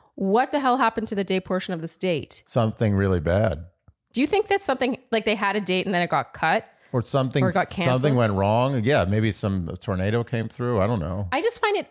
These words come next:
Speaker 1: odd that they didn't even address it, because in the past, if a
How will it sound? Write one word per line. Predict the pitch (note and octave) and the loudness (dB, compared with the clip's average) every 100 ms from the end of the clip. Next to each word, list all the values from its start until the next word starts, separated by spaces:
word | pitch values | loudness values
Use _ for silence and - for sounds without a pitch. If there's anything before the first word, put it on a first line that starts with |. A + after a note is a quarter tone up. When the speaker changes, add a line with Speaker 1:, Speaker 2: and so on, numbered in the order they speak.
| - | 0
Speaker 1:
odd | F#3 G3 G#3 F#3 | 2 2 2 0
that | G#3 G3 G3+ | 0 0 0
they | F#3 | 0
didn't | F#3 F#3+ | 0 0
even | F3+ F3 | -2 -2
address | D#3+ E3 D#3+ - | -2 -2 0 0
it, | A#3+ | -4
because | A#3 - A3 | -4 -2 0
in | A3+ | 2
the | A3 | 0
past, | - C4 C#4 C#4+ - G#3+ | 0 0 2 0 0 2
if | G#3+ G#3+ - | 2 0 -2
a | G3 | -2